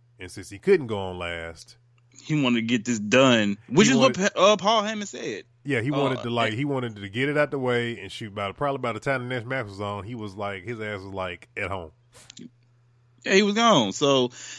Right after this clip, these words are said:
Speaker 2: and in a sense, uh, I don't really too much bl-, uh, blame Brock. When you think,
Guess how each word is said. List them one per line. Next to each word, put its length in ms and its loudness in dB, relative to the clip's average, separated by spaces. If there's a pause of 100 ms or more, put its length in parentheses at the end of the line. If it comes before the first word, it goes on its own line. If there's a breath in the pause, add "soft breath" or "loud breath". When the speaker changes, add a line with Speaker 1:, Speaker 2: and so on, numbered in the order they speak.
(140)
Speaker 2:
and 160 6
in 100 4
a 80 4
sense, 420 0 (420 soft breath)
uh, 300 6 (200)
I 180 0 (220)
don't 320 -4
really 280 -4
too 120 -8
much 240 0
bl-, 360 -8
uh, 380 6 (240)
blame 540 4
Brock. 400 4
When 140 -2
you 100 -8
think, 320 0